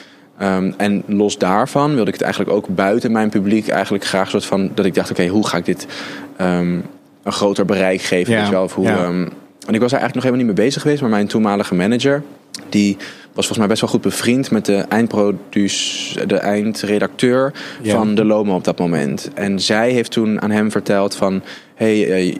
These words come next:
Speaker 1: Jeroen van Holland, Jeroen van Holland wil uit de kast komen en zouden jullie het niet leuk vinden om, of is het een mogelijkheid?" En hij was volgens mij gelijk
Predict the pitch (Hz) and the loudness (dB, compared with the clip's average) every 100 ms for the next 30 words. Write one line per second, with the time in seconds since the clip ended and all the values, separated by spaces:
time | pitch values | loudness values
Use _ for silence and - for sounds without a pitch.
0 | - 95 92 92 101 107 - - 98 98 | -2 0 0 2 2 0 -2 -4 -2 0
1 | 95 98 101 98 73 - 104 - - 98 | 0 0 2 0 0 0 0 0 0 2
2 | 95 85 92 98 95 101 95 98 95 90 | 2 0 0 0 2 2 0 0 2 0
3 | - 92 90 92 92 - - 92 - 90 | 0 0 2 2 2 0 -2 -4 0 0
4 | 90 90 101 - 85 85 85 65 95 101 | 2 0 -2 0 0 0 -2 0 0 0
5 | 101 98 87 - - | 0 0 -2 -2 -2